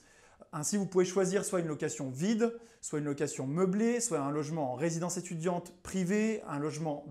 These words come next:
dans les Crous. Quelle est la meilleure option ? Alors, la meilleure option dépend un petit peu, euh, de vos souhaits. C'est-à-dire que selon le, le stade où vous en êtes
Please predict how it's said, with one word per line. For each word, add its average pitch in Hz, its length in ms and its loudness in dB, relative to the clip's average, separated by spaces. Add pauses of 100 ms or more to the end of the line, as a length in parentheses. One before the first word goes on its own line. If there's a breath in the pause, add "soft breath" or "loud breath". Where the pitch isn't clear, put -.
dans 208 100 4
les 190 140 2
Crous. 190 460 -4 (540 soft breath)
Quelle 208 200 4
est 208 60 6
la 190 100 6
meilleure 180 240 2
option ? 170 320 -6 (1080 soft breath)
Alors, 143 200 -2
la 175 100 2
meilleure 202 200 2
option 247 280 0
dépend 208 240 0
un 208 80 2
petit 196 160 -4
peu, 233 400 0
euh, 170 220 4
de 156 120 2
vos 190 160 4
souhaits. 175 360 0
C'est-à-dire 160 360 0
que 202 220 4
selon 214 540 2
le, 156 320 -2
le 147 180 0
stade 208 480 6
où 220 80 -2
vous 202 220 2
en 196 100 2
êtes 190 160 2